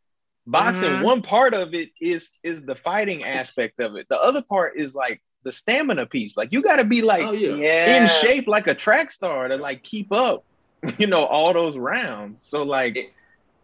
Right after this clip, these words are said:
Speaker 1: yeah, you go ahead.
Speaker 3: Now, I was gonna say, and people think, like, a round in was three minutes. People think, like, three minutes.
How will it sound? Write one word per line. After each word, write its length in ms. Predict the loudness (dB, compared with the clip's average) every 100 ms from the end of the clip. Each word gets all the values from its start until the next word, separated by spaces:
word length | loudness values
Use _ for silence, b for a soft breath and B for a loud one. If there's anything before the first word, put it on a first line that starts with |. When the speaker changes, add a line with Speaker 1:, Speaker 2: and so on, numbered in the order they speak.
| _ _ _ _ _ _ _ -8
Speaker 1:
yeah, 160 | -4
you 120 | 0
go 160 | 4 4
ahead. 360 | 6 4 2 -4
Speaker 3:
Now, 100 | -2
I 40 | 0
was 100 | 0
gonna 100 | -2
say, 220 | 0 0
and 80 | -2
people 260 | -4 -6
think, 340 | -2 -2 0 0
like, 280 | -2 -4 -8
a 120 | -12
round 580 | -10 -6 -4 0 -2 -2
in 520 | -4 -2 -2 -2 -6 -10 -10
was 220 | -6 -6
three 260 | -2 -2 0
minutes. 400 | 0 0 -2 -10
People 220 | -10 -4
think, 180 | -2 -2
like, 160 | -4
three 180 | -2 0
minutes. 220 | 0 -2